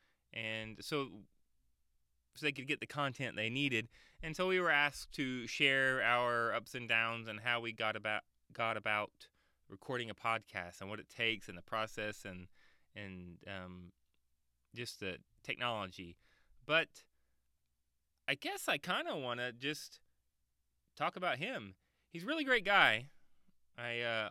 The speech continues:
often call him Babyface. Uh, but he's a young teacher, but I, and I feel like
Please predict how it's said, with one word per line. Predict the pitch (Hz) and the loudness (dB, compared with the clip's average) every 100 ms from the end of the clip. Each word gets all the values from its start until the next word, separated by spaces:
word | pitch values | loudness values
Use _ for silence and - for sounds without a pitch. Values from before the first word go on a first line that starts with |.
| - | -6
often | 131 - 127 | -8 -8 -6
call | 127 117 | -4 -4
him | 113 107 | -4 0
Babyface. | 120 117 - 101 101 - - _ _ _ _ _ - | 0 0 -4 0 -2 -4 -20 _ _ _ _ _ -2
Uh, | 120 113 110 107 104 80 113 | 2 4 4 2 0 -4 -2
but | 139 139 | 2 2
he's | 143 160 | 0 -4
a | 170 | 0
young | 214 269 | 0 0
teacher, | 190 185 196 180 | -2 -4 -2 -2
but | 160 | -2
I, | 151 - | -2 -4
and | - 180 | -4 -2
I | 180 | -2
feel | 285 | -2
like | 269 208 | -2 -4